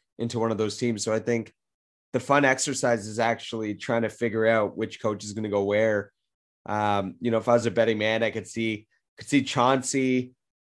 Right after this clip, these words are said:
I could see Chauncey with, I could see Chauncey with New Orleans. I could see Jason Kidd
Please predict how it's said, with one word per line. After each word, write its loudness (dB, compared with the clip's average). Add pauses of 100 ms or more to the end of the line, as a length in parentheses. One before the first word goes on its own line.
(280)
I -4
could 0
see 0
Chauncey 2
with, 0 (1300)
I 0
could 2
see -2
Chauncey 0
with 2
New 4
Orleans. 2 (800)
I -2
could -4
see 0
Jason 0
Kidd 2